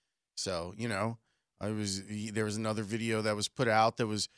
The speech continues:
brought to my attention, and I was like, "I've been saying similar things, but it's totally okay." So I was,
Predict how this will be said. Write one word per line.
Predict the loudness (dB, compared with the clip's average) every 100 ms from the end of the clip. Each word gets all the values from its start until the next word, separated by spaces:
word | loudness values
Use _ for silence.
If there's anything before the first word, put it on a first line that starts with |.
| _ _ _ _
brought | 6 6 6
to | 4
my | 4 4
attention, | 4 2 2 0
and | 0 -4 0
I | 2
was | 2
like, | 2 2 0
"I've | -8 -12 -12 _ _ _
been | -8 -4
saying | -4 -4 -6 -8
similar | -8 -6 -6 -6 -4 -6
things, | -4 -6 -4 -8 -8
but | -8
it's | -6 -8 -8
totally | -6 -6 -8 -10 -10
okay." | -12 -14 -20 -20 _ _ _ _ _ _ _ _ _ 0
So | 2 2 -2 _ _ _ _ 12
I | 12 12
was, | 8 6 4